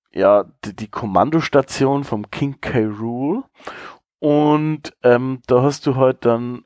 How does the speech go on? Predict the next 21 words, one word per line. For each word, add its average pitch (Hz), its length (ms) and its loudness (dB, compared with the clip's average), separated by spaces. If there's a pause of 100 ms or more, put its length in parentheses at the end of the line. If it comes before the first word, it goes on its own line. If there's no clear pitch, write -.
(140)
musst 135 240 -8
du 135 60 4
halt 127 140 0
einem 113 140 -10
Typen, 180 600 -6 (500)
so 117 160 -4
einen 131 80 -4
Abtrünnigen, 143 680 -4
deine 113 220 2
Blaupausen 95 840 -2
geben. 98 280 -6
Und 110 120 -6
je 110 60 0
nachdem, 131 320 -2
wie 135 60 -8
viele 123 200 -6
Blaupausen 110 920 -2
du 110 120 -20
dem 101 280 -10
Typ - 340 -18
gibst, - 340 -6